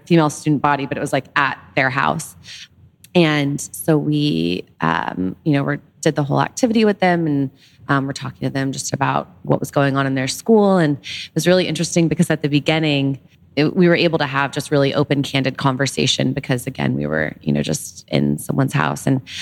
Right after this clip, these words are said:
so we were just asking them, like, what the dynamics were at school and if, you know, they had anything going on between their groups of friends. And, um, you know, they were telling us how, no, like,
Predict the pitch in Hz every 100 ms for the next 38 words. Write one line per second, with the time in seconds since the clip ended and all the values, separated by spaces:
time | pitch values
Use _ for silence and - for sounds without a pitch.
0 | - - 185 190 175 - 143 - 147 143
1 | 139 131 - 135 139 139 - - _ 156
2 | 139 156 226 214 - 196 - - 185 180
3 | 175 143 - - - 135 127 131 135 135
4 | 127 127 131 127 143 131 147 143 147 170
5 | 180 175 170 151 - 135 135 131 127 139
6 | - 139 196 180 175 170 151 - - -
7 | - - - - 143 139 160 - - 160
8 | 160 151 151 147 147 139 143 - 139 139
9 | - 151 247 311 220 147